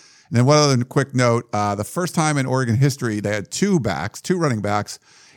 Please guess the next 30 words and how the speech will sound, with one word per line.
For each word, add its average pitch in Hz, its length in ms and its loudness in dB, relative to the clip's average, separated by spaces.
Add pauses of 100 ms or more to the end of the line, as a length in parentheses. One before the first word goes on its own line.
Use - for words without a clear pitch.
(140)
each 175 320 -2
go 127 220 4
for 123 200 -2
over 113 220 2
a 104 60 2
hundred 117 360 2
eighty 110 240 0
yards. 95 460 -2
I 101 60 2
think 190 180 -4
they 165 60 -2
were 135 100 2
trying 131 200 2
to 120 60 0
get 117 140 -2
one 110 160 0
guy 104 100 -2
two 113 220 0
hundred 107 280 2
at 95 100 -4
the 98 140 -2
end, 90 200 -2
but 90 120 -8
didn't. 87 340 -6
I 98 60 -6
don't 98 120 -2
think 98 120 -2
it 90 80 -6
happened, 85 380 -4
but 85 160 -8